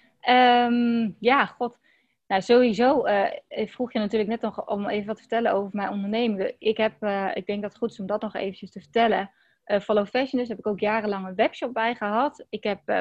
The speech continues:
personeel gehad. Op een gegeven moment zaten we met acht meiden. Een, eh, groot pand, eh, in het centrum van Groningen met voorraad.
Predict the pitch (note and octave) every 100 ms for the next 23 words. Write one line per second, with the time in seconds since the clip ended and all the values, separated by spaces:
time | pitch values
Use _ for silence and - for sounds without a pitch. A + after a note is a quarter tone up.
0 | - G#3 G3 A3 B3 C#4+ C4 G#3+ A3 A#3
1 | G3+ - G#3+ G#3 G3+ G3 G3 G3+ G3 -
2 | A#3 - A3 A#3+ A3+ A3+ B3 _ - G3+
3 | G3 G3 - G3 - G#3+ G#3 - A3 G#3+
4 | - G3 F#3+ G3 - G#3+ G3+ F#3+ G3 -
5 | A#3 A3+ A3 G#3 G#3 F#3+ - A#3 A3+ G#3
6 | G#3 G#3+